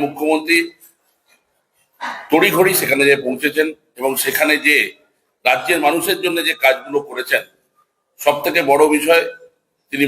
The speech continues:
মানুষের পাশে থাকেন এবং তার প্রমাণ তিনি আবার করেছেন। রাজ্যের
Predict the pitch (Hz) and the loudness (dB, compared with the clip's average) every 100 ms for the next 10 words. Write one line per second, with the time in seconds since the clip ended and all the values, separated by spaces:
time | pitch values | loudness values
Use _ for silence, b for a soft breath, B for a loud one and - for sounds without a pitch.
0 | 131 147 143 147 123 131 139 131 - 156 | 2 2 2 0 0 0 0 0 0 0
1 | 156 156 _ _ _ _ - 131 127 131 | -2 -12 _ _ _ _ -8 -6 0 2
2 | 135 - 135 160 165 147 147 143 - - | 2 0 0 2 2 0 -2 -2 -4 -20
3 | - 123 139 160 - 156 151 160 160 - | -2 2 4 4 2 -2 0 -2 -6 -8
4 | 123 120 135 | -6 -2 -2